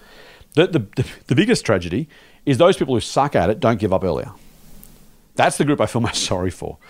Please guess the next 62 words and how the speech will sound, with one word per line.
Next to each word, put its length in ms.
Not 200
those 180
who 80
pick 180
stocks 280
or 80
those 80
who 60
get 80
the 100
average. 400
But 260
if 120
I 140
am 260
above 240
average, 260
someone 260
else 120
by 180
definition 800
must 180
be 100
le-, 140
below 300
average. 320
And 100
that 140
person 260
is 60
doing 260
their 100
best 200
to 40
try 140
and 80
beat 120
the 60
market 240
over 160
and 20
over 100
again, 140
and 80
they're 80
losing 300
'cause 120
I'm 120
winning. 220
I 40
don't 120
mean 80
that 160
in 60
a, 80
in 120
a 80
horrible 340
or 160
a, 60
or 200
a 40